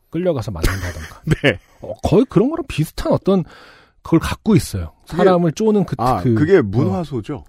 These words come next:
Speaker 1: 그니까요.
Speaker 2: 네.
Speaker 1: 와, 지-, 이거가 지금 초등학교 애한테
Speaker 2: 음.
Speaker 1: 천-, 할 천마디냐고요.
Speaker 2: 음.
Speaker 1: 이건 뭐, 진짜로 무슨 남산에 끌려가서
Speaker 2: 음.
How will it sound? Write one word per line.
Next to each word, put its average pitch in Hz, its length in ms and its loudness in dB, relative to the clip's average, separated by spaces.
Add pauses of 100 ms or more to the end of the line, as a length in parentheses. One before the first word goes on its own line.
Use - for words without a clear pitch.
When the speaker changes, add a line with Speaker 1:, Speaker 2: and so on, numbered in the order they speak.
Speaker 1:
그니까요. 101 640 0
Speaker 2:
네. 120 180 0
Speaker 1:
와, 104 240 0
지-, - 200 -8
이거가 175 500 4
지금 135 260 -2
초등학교 320 680 -2
애한테 110 720 -2
Speaker 2:
음. 85 460 -10
Speaker 1:
천-, 294 280 0
할 302 220 0
천마디냐고요. 131 960 2
Speaker 2:
음. 85 240 -14 (100)
Speaker 1:
이건 226 240 6
뭐, 151 80 6 (220)
진짜로 202 480 2
무슨 120 340 0
남산에 123 360 2
끌려가서 120 800 2
Speaker 2:
음. 87 340 -14